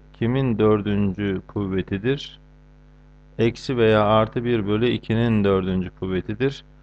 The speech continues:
Pozitif terimli dediğine göre eksi değil, R'yi artı bir bölü iki almalıyız. Demek ki R bir bölü iki ortak çarpan. Bir bölü iki ortak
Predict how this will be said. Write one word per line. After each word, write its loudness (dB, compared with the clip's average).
Pozitif -2
terimli 0
dediğine 0
göre 2
eksi -4
değil, 0
R'yi 2
artı -2
bir -2
bölü -2
iki -2
almalıyız. -2
Demek 0
ki -2
R 2
bir 0
bölü -2
iki -4
ortak -2
çarpan. -2
Bir 2
bölü 2
iki -2
ortak 2